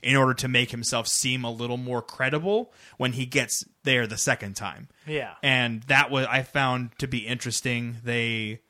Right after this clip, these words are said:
Speaker 2: So it's like he's aware of the time loop, but then later on is very confused about what's ha-, I don't know.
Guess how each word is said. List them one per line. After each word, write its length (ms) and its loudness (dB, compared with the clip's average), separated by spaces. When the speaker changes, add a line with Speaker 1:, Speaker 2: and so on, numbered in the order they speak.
Speaker 2:
So 80 -16
it's 100 -8
like 100 0
he's 200 -8
aware 640 -4
of 160 -10
the 120 -14
time 640 -10
loop, 400 -8
but 160 -8
then 160 -12
later 240 -4
on 200 -4
is 160 -14
very 300 -8
confused 360 -16
about 160 -10
what's 140 -18
ha-, 160 -18
I 100 0
don't 100 -8
know. 140 -16